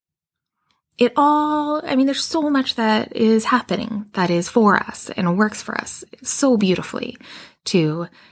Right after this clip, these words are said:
in the end, the base of that is to really relax our nervous system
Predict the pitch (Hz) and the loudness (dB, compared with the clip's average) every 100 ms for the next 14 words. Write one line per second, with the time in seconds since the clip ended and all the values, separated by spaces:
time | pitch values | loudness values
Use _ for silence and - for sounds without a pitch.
0 | _ _ 185 175 247 233 208 220 226 - | _ _ 2 4 6 4 2 -2 -4 -8
1 | _ 180 - 302 254 - - - 226 - | _ -12 0 2 2 -2 -8 -6 -4 -6
2 | 160 156 - 175 175 - - - - - | -8 -8 -4 -4 -6 -12 -20 -20 -20 -20
3 | - - _ _ _ 285 285 277 220 160 | -20 -20 _ _ _ -12 -2 2 4 4
4 | 151 151 156 180 214 - 247 226 147 147 | 0 0 2 2 2 -2 0 0 -2 -4
5 | 139 170 151 - 196 | -6 -6 -8 -4 -2